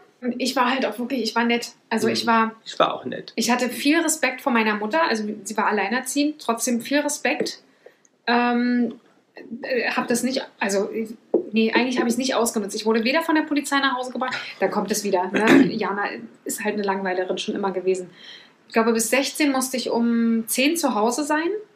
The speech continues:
Speaker 1: und ich war wirklich, hab mich wirklich dran gehalten und dann durfte ich sehr viel länger draußen bleiben. Aber ich hab immer versucht, mich wirklich auch an die Sachen zu halten, weil ich wusste, ey, es geht ein Donnerwetter los, wenn ich das nicht einhalte. Dann, das, das möchte ich nicht erleben.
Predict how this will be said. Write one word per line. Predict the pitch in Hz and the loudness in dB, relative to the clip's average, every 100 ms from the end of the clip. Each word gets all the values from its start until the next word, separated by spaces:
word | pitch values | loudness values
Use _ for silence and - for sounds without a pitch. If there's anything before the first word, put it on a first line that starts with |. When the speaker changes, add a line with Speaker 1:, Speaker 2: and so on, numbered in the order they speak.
| _ | _
Speaker 1:
und | 226 | -2
ich | 220 | 0
war | 220 214 | 0 0
wirklich, | 226 311 311 - - _ 214 | 0 0 0 -4 -12 _ -6
hab | 220 | -2
mich | 240 | -2
wirklich | 247 320 - | -2 -2 0
dran | 262 254 | -2 0
gehalten | 233 226 226 226 277 | 0 2 0 -2 -2
und | 240 214 | -4 -2
dann | 220 220 | 0 2
durfte | 208 208 208 | 0 -2 -2
ich | 208 - | -2 -2
sehr | 214 | -2
viel | 208 196 | -2 -2
länger | 208 262 | -2 -2
draußen | 254 262 269 | 0 -2 -2
bleiben. | 269 277 277 - - - - | -2 0 -2 -6 -14 -12 -4
Aber | 220 | -2
ich | |
hab | 226 - | 0 2
immer | 285 339 | 2 2
versucht, | 311 294 294 | 2 -2 -2
mich | 269 - | -4 -2
wirklich | 233 240 269 | -4 -4 -2
auch | 240 | 0
an | 233 | 0
die | 247 | 0
Sachen | 233 226 | 0 -2
zu | 233 233 | -4 -4
halten, | 254 190 | -2 -2
weil | |
ich | 180 | -2
wusste, | 196 214 - 254 | -2 -2 0 -2
ey, | 220 | -2
es | 202 - | -4 -6
geht | 208 | -8
ein | 196 - | -8 -2
Donnerwetter | 226 233 180 180 180 | 2 2 0 -2 0
los, | 180 196 226 - - - | 0 0 -2 -8 -14 -6
wenn | 214 226 226 226 220 208 202 196 190 165 143 | -2 2 4 4 0 -4 -6 -6 -6 -6 -6
ich | - 220 - | -4 -2 -2
das | 180 | -2
nicht | - 165 | -4 -8
einhalte. | 160 - - - _ - | -8 -10 -16 -20 _ 0
Dann, | 220 226 | 2 2
das, | 214 214 | 0 -2
das | 220 208 - | -4 -4 0
möchte | 220 240 - - | 0 0 -2 -6
ich | 226 | -2
nicht | 220 214 - - - | -2 -2 -8 -12 -6
erleben. | 208 190 - 185 | -4 -2 -4 -6